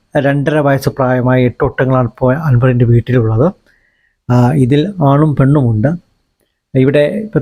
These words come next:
താത്തൂരിലെ ഈ, ഇവിടെ പനംകോട്ടിൽ എത്തിയിട്ട്, ഒട്ടകങ്ങൾ എത്തിയിട്ട് പന്ത്രണ്ട് ദിവസങ്ങളായി. ഇതിൽ ഏതെല്ലാം വിഭാഗങ്ങളാണ് ഉള്ളതെന്ന് ചോദിച്ചാൽ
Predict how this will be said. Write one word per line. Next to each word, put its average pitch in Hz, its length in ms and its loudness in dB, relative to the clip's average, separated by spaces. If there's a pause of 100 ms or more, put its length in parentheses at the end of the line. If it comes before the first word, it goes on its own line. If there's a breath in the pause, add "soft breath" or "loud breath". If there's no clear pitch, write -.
താത്തൂരിലെ 147 580 0 (160)
ഈ, 143 360 4 (400)
ഇവിടെ 135 180 -2
പനംകോട്ടിൽ 135 500 -2
എത്തിയിട്ട്, 135 360 0
ഒട്ടകങ്ങൾ 127 300 0
എത്തിയിട്ട് 127 260 -4
പന്ത്രണ്ട് 131 560 -4 (280)
ദിവസങ്ങളായി. 123 640 -4 (760)
ഇതിൽ 131 280 0 (300)
ഏതെല്ലാം 151 480 2
വിഭാഗങ്ങളാണ് 147 480 0
ഉള്ളതെന്ന് 139 280 -2
ചോദിച്ചാൽ 131 420 -2